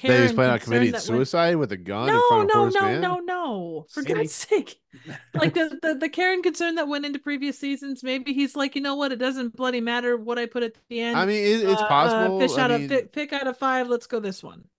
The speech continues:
Speaker 1: I, I mean, it's possible, but, I mean, he's still under contract. Like, you know, I, I don't know. I, I think there's, I think there's a better way. Like, there's a better episode to end a se-, season on.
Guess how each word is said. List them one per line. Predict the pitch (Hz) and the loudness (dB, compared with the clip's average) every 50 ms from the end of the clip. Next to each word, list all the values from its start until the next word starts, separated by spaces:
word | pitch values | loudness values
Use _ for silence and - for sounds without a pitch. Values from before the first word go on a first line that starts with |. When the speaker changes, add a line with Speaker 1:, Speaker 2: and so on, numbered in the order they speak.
| _ _ _ - | _ _ _ -8
Speaker 1:
I, | - 131 135 139 160 180 | -4 0 2 4 4 4
I | |
mean, | 180 185 208 | 4 4 4
it's | 220 214 | 2 2
possible, | - - 170 175 190 185 - 202 196 | 2 2 4 4 4 2 0 -2 0
but, | 185 190 185 175 165 | 2 2 0 2 0
I | 151 156 | 0 -2
mean, | 160 160 | -2 -2
he's | 165 170 165 | -2 -4 -4
still | - - 196 185 | -4 -4 -4 -2
under | 180 175 170 | -2 -2 -4
contract. | 156 - - 135 147 156 156 - - 117 110 110 - - | -4 -6 -6 -6 -6 -6 -6 -2 0 0 0 0 0 -2
Like, | 113 110 110 107 107 - | -2 -2 -2 -2 -8 -12
you | 113 127 123 | -12 -8 -6
know, | 110 104 101 101 101 104 104 101 87 69 64 | -4 -4 -4 -2 -2 -2 -4 -4 -6 -10 -12
I, | 64 - 98 92 85 117 127 113 113 147 | -12 -10 -8 -6 -4 -4 -4 -2 0 0
I | 156 | 0
don't | 170 165 131 139 156 | 0 -2 -4 -4 -2
know. | 156 151 139 | 0 2 2
I, | 127 | 2
I | 127 131 143 143 101 139 147 | 2 0 -2 -4 -4 -4 -4
think | - 180 185 180 | -4 -4 -4 -2
there's, | 180 175 170 160 | -2 -2 -2 -2
I | 156 101 123 | -4 -4 -4
think | 131 - 180 185 | -6 -6 -6 -8
there's | 175 165 147 | -6 -6 -4
a | 127 | -2
better | 117 135 131 127 | 2 2 2 2
way. | 123 120 113 113 | 2 0 0 0
Like, | 110 113 110 101 - 85 | 0 -2 -2 -2 -6 -4
there's | 117 131 139 131 | -2 -2 0 0
a | 135 | -2
better | 120 107 143 147 151 139 92 | 0 0 2 2 2 2 0
episode | 117 123 123 131 117 - 117 110 104 98 | 0 -2 -2 -4 -6 -4 -2 -4 -4 -4
to | 101 - | -8 -10
end | 98 104 101 | -10 -8 -6
a | 101 | -8
se-, | 92 - - 135 143 147 139 113 | -8 -8 -6 -6 -4 -4 -4 -6
season | - - 185 190 170 147 113 95 | -6 -6 -6 -6 -4 -4 -4 -4
on. | 90 92 90 87 90 95 | -4 -4 -4 -6 -8 -10